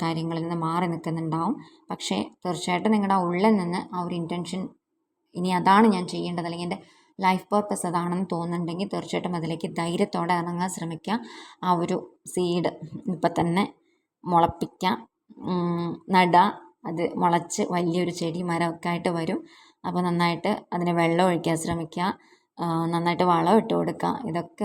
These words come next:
ഒരുപാട് നിങ്ങളുടെ ആ ഫ്യൂച്ചറിൽ അത് എന്തായാലും ചില ആൾക്കാർക്ക് അതെനിക്ക് ഫീൽ ചെയ്യുന്നത്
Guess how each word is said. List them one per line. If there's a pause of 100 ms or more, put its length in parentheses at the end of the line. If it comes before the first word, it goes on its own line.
ഒരുപാട്
നിങ്ങളുടെ
ആ
ഫ്യൂച്ചറിൽ (400)
അത് (180)
എന്തായാലും (320)
ചില
ആൾക്കാർക്ക്
അതെനിക്ക്
ഫീൽ
ചെയ്യുന്നത്